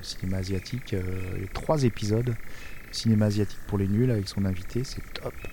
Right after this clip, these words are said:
franchement. Euh, comme quoi, hein, y a pas que Star Trek dans la vie, hein, mon petit Rémi. Et puis on a fait, euh, Les Humanoïdes Associés ensemble. N'importe quoi, les humains. Moi aussi, je sais même pas dire le nom de mes podcasts. Les Humanoïdes Hurlants,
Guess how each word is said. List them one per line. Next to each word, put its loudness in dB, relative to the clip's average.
franchement. -2
Euh, -8
comme 2
quoi, 4
hein, 4
y 4
a 4
pas 4
que 4
Star 6
Trek 0
dans 6
la 10
vie, 8
hein, 6
mon 8
petit 4
Rémi. 6
Et 2
puis 2
on 8
a 6
fait, 2
euh, 4
Les 2
Humanoïdes 2
Associés 0
ensemble. 2
N'importe 8
quoi, 4
les 4
humains. 2
Moi 8
aussi, 4
je -2
sais 6
même 6
pas 6
dire 6
le 6
nom 6
de 6
mes 4
podcasts. 0
Les 8
Humanoïdes 8
Hurlants, 4